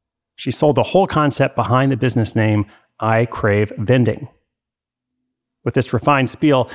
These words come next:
it didn't take long to find her first location, a tire shop in downtown Miami. She had it delivered fully stocked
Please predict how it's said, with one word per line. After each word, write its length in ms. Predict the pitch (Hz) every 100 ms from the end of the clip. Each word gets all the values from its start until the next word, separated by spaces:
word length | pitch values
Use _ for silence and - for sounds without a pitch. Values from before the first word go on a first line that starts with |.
| - _
it 40 | 196
didn't 180 | 226
take 200 | 190 180
long 240 | 151 147 147
to 80 | 131
find 240 | 143 131
her 80 | 131
first 300 | - 127 131
location, 480 | 120 127 127 - - _ _ _ _ _
a 80 | -
tire 320 | - 160 131
shop 320 | - 117 104
in 100 | 107
downtown 460 | 101 123 123 120 110
Miami. 440 | 107 131 139 - _ _ _ _ _ _ _ _ _ _
She 140 | - 117
had 140 | 135
it 80 | 135
delivered 340 | 117 131 131
fully 240 | 113 165 196
stocked 460 | - 110 117 -